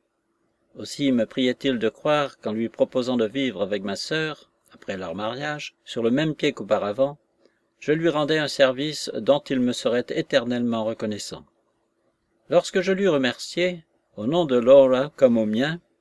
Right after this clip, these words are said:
des bontés qu'il avait ainsi pour toutes deux, nous en vînmes à parler de son voyage de noces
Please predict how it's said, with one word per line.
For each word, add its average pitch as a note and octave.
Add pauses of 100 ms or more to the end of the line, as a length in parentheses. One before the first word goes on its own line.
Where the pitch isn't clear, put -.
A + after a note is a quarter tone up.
(200)
des G2+
bontés C3+
qu'il A#2+
avait A2
ainsi A#2+
pour G#2
toutes -
deux, D3 (840)
nous E3+
en E3
vînmes E3
à B2+
parler C#3+
de C3+
son -
voyage A#2+
de G#2+
noces B2+